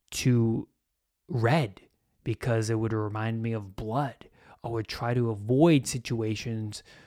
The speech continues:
where I could bleed, or I would just check parts of my body, like my poo, for example, uh,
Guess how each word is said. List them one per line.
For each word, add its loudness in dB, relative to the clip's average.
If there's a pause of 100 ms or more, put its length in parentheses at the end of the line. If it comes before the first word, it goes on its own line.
(400)
where 2 (500)
I 2
could -4
bleed, -2 (360)
or 2
I 2
would -2
just -6 (240)
check 2
parts 0
of -6
my -2
body, -4 (1120)
like 0 (240)
my -2 (240)
poo, 8
for -2
example, -4
uh, -6